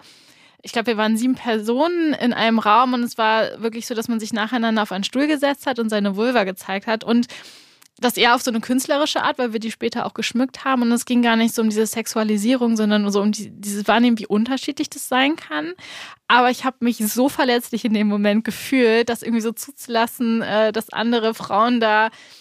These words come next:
ja einfach so hingucken, weil das ist etwas, was man aus meiner Sicht echt selten im Alltag in irgendeiner Weise macht. Klar, vielleicht mal so die eigene Vulva im Spiegel anschauen.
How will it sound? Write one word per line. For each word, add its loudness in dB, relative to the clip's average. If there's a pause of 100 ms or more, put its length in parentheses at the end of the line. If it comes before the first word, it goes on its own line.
(240)
ja 0
einfach -2
so -2
hingucken, -2
weil 2
das 0
ist -12
etwas, -4
was -10 (480)
man -2
aus -8
meiner 2
Sicht -8
echt -6
selten -2
im -2
Alltag -2
in -4
irgendeiner 0
Weise 0
macht. -2 (280)
Klar, 0
vielleicht -2
mal -2
so -2
die -6
eigene 0
Vulva 0
im -6
Spiegel 0
anschauen. -4